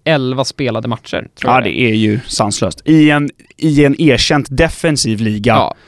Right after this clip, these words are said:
Speaker 2: som
Speaker 1: Nej,
Speaker 2: i
Speaker 1: men
Speaker 2: Serie
Speaker 1: absolut.
Speaker 2: A är, för man ska ju, man ska komma ihåg att Cristiano Ronaldo kom inte in och gjorde ett mål per match i Serie A inte, utan det är
Speaker 1: Nej, nej.
Speaker 2: svårare att göra mål i Serie A, det är, så är det.
Speaker 1: Så är det. Ja, men verkligen.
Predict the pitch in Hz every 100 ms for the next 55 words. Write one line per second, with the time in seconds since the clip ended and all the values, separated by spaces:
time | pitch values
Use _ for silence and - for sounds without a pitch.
0 | - - 160 127 143 127 120 156 160 117
1 | - 127 151 - - 139 123 143 - 117
2 | 120 117 175 131 123 - 117 120 117 127
3 | 156 196 180 180 135 117 123 117 120 117
4 | 117 110 123 113 123 113 - - 123 110
5 | 104 113 139 165 117 110 107 101 110 107
6 | _ _ _ - _ _ _ - 147 180
7 | 175 127 143 147 185 131 120 131 175 127
8 | - 110 107 135 143 131 135 139 - -
9 | 151 135 - - - 160 135 135 - _
10 | 147 151 143 135 - 143